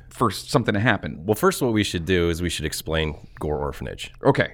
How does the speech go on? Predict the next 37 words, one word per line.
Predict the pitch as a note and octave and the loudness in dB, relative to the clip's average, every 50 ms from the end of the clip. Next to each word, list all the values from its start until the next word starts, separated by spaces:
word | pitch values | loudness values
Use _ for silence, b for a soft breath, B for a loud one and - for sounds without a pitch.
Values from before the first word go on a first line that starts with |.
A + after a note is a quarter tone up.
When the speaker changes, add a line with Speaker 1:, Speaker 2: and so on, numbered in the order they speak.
| - - | -4 -4
Speaker 2:
The | - F2+ | -4 -4
tale. | - - D2 B1 G#1+ G1+ - - - | -2 -4 -6 -6 -6 -10 -14 -4 6
Speaker 1:
Well, | B2+ C#3 D3 C3 | 8 8 10 10
the | C#3 C3 A#2 C#3+ | 6 4 4 4
tale, | C#3+ - - C3+ B2 G2 E2 C#2 C2 C2+ | 2 4 4 4 4 4 2 -2 -4 -4
yeah, | F2 F#2+ F2 D2+ | -2 0 0 0
the | E2 G2+ | -2 2
folklore | - - C#3 B2+ - - A#2 A2+ F#2 | 4 6 6 6 4 0 -2 -2 0
Speaker 2:
Right. | D2 C2+ C2 | 0 0 0
Speaker 1:
behind | - F#2 D#2+ D2+ | 0 -2 0 2
Speaker 2:
So, | F#2+ F2 | 2 2
Speaker 1:
it, | F2 E2+ | 2 2
yeah. | F2 | 2
Speaker 2:
so | F#2+ F#2+ | 0 2
people | - B2+ A#2+ - G#2+ G2 F#2+ | 0 0 2 4 4 4 4
understand, | F#2+ F#2 E2+ - - F#2 F2 E2+ E2+ E2 D#2+ D#2 b b b b b b b - - | 4 2 0 0 0 2 2 4 2 2 -2 -4 b b b b b b b -8 -2
you | E2 | 0
know, | D#2+ C#2+ C#2 D2 - - | 0 0 0 -4 -10 -16
what | - - B2+ B2 A#2 G#2 G2 F#2+ | -18 -14 -8 -2 2 2 2 2
exactly | F2 D#2+ F2 E2 D#2+ - F#2 E2 | 2 2 2 0 0 0 0 0
we're | D2+ D#2 | 0 -2
getting | D2+ D2 E2+ D2+ - D#2 | -2 -2 -2 -2 -2 -6
to | D2 - D#2+ D2 | -6 -4 -4 -4
here. | C#2 C#2+ C#2 C2+ C2+ - - - | -2 -2 -4 -4 -6 -8 -10 2
Speaker 1:
Right. | - A#2+ G2+ - - - - - - - - | 4 4 4 4 2 -4 -14 -20 -20 -20 -16
So, | - - D#3+ C#3+ C#3 C3 B2+ - - - - - - | 4 6 8 8 8 8 6 2 -4 -12 -16 -14 0
so | - C#3+ | 0 2
growing | A#2+ A#2 D3+ E3 E3 D3 | 4 6 6 6 8 6
up, | C3 A#2+ C3 | 4 4 6
we | C3 B2 | 6 6
always | A#2 A#2+ B2+ A#2 | 6 4 4 2
heard | - A2+ A2 G#2 | 2 0 0 0
that | F2+ | -2
Gore | D#2+ F2+ A2 A2+ A#2+ | -2 0 2 2 2
Orphanage | A#2 - - A2 G#2+ G#2+ G2+ F#2 | 2 2 0 0 0 0 -2 -2
was | G2 G#2 G2+ G2+ G2 F#2+ F#2 F#2 - - | 0 2 2 2 2 2 0 -2 -2 0
a, | F#2 F#2+ F2+ F2 E2+ E2 | 2 2 4 4 2 0